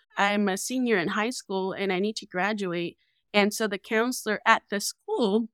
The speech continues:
at the continuation school, asked me why I was there. And in, in true Chola style, I said, "Ah, you know, I didn't want anybody to come into my world and ask me 'cause I was embarrassed to talk about whatever I was living."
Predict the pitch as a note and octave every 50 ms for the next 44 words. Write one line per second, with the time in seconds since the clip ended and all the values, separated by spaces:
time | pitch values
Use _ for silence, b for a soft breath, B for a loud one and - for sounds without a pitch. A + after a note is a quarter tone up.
0 | _ _ _ - A3+ G#3+ - A3 - - A#3 A3 - B3+ B3+ C4 C#4 D4+ - -
1 | B3+ A#3+ - - - F#3+ F#3+ F#3 G3 - b b b b b b b b _ -
2 | G3 A3 C#4 C#4+ - - B3+ A#3 A3 G3+ F#3+ F#3+ F#3+ F#3 F#3 F#3+ G3+ - C#4+ D#4
3 | E4 D#4 G3+ F3+ F3+ - - G3+ G#3 G3+ G3+ G#3 G#3 A3 - A3 A#3 A3+ - -
4 | D#4 D#4 - - D#4 D4 D4 D4+ - - - F#3+ F3+ F3 E3+ E3+ F#3 - - F#3
5 | G3+ G3+ - - F#3+ F3+ F3 - _ _ _ _ _ _ _ _ _ _ B3 C4+
6 | C#4+ C#4 B3+ - - _ - C#4+ B3 F#3+ E3 D#3 D#3 G3 - _ _ _ _ _
7 | _ _ _ _ _ _ _ _ _ - A3 G#3+ A3+ B3 B3 B3 A3 A3+ A3 G#3
8 | - G3+ G3+ G#3+ A3 G3 G3+ G3+ G3+ G#3 - - - - - G3 F#3+ F3 - F#3+
9 | F#3 G3+ G3+ - G#3 F#3+ E3+ D#3 D#3 D3+ C#3+ D3+ E3 E3+ F3+ F3+ F3 D#3+ D3 B2
10 | C#3+ D#3 D#3+ F3 - G3 F3+ - F#3 F3+ D#3+ E3 F3 F3+ F3 F3+ F3 G#3+ G#3 G#3
11 | G3 F#3 F#3 F3+ - F3 - - F3+ E3 - - F#3 - C#3+ C#3+ - - F3 F3+
12 | E3+ E3+ E3+ D#3 F3 D3 A2+ A#2 A2+ C#3+ C#3 E3 D#3+ D#3 C3+ G#2 B2 - - G#3